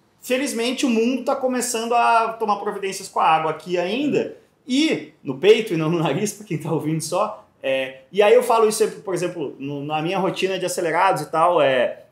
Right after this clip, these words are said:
o carro elétrico vai vir no Brasil. Cara, felizmente vai, porque essa, essa escolha não vai ser do Brasil.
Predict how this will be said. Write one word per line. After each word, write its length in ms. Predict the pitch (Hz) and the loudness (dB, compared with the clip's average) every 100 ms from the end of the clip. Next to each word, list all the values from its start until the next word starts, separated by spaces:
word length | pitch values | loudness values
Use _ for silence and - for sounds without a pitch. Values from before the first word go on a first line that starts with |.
| - | -14
o 60 | |
carro 220 | 143 220 | -2 2
elétrico 340 | 208 202 208 180 | 4 4 2 0
vai 120 | 180 | 0
vir 120 | 165 | 2
no 80 | 202 | 0
Brasil. 540 | 170 156 160 214 208 - | 0 0 0 -6 -6 -8
Cara, 340 | - 208 - - _ | -2 -2 -2 -14 _
felizmente 1120 | - - 262 285 254 170 175 240 247 - 113 _ _ _ _ | -12 -2 0 2 0 0 -2 -2 -6 -10 -14 _ _ _ _
vai, 540 | 131 175 208 262 254 - _ - | -2 4 6 4 0 -8 _ -8
porque 220 | 233 247 | -2 0
essa, 240 | 240 247 - - | 2 0 -2 -2
essa 220 | 202 226 | 0 0
escolha 380 | 220 - 226 240 | -2 0 0 0
não 100 | 247 | 0
vai 120 | 254 | 0
ser 120 | 254 | 0
do 60 | 202 | -2
Brasil. 360 | 196 117 98 | 0 0 -4